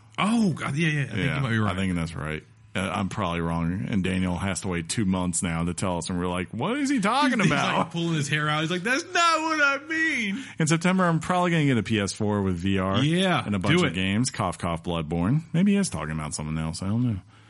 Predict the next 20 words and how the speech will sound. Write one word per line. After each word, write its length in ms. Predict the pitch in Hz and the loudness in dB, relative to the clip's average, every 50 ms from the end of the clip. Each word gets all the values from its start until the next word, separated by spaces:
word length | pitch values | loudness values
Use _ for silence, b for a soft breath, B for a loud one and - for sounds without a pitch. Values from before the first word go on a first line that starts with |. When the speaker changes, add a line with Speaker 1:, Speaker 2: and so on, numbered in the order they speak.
| B B B B B - 104 | B B B B B -4 -2
Speaker 2:
Uh, 640 | 101 110 113 113 117 117 117 117 117 117 117 120 - | 0 2 2 2 2 2 2 2 2 2 2 0 0
you 180 | - 135 135 139 | 0 0 2 2
guys 340 | 147 156 160 156 151 139 127 | 2 2 2 2 2 2 2
are 240 | 139 135 135 127 123 | 2 2 2 2 0
the 80 | 113 | 0
best. 480 | 104 95 90 95 110 117 135 143 139 - | -2 -4 -4 -2 -2 0 0 0 0 2
Speaker 1:
You're 120 | 120 131 127 | 2 2 2
better. 400 | 110 123 117 113 110 104 101 - - - - - - _ - - - - - - - - - - - - _ - - | 4 4 4 4 2 2 0 -4 -12 -20 -20 -20 -20 _ -20 -20 -20 -20 -20 -20 -20 -20 -20 -20 -20 -20 _ -10 -4
Speaker 2:
Game 240 | - 113 110 104 98 | 0 2 2 4 4
on. 260 | 87 85 85 160 226 - - - - - - - - - | 4 4 2 2 0 0 -6 -16 -20 -20 -20 -20 -20 -10
Speaker 1:
Game 180 | - 101 98 95 | -6 -4 -2 -2
on. 180 | 92 87 95 95 - - _ _ _ - - | -2 -4 -6 -8 -10 -16 _ _ _ -6 -4
Speaker 2:
Yes. 300 | - - 78 76 - - B B B B B B | -2 -2 -2 -2 -6 -8 B B B B B B
The 80 | B 107 | B -2
puppy 240 | 101 127 113 104 110 | 0 0 0 2 0
is 140 | 101 82 95 | 0 2 0
now 160 | 92 90 87 | 0 0 0
fifteen 400 | - 87 82 - 92 87 87 85 | -2 -4 -4 -2 -2 -2 0 0
weeks 220 | 85 82 82 - 87 | 0 -2 -2 -4 -4
old 160 | 95 139 | -4 -6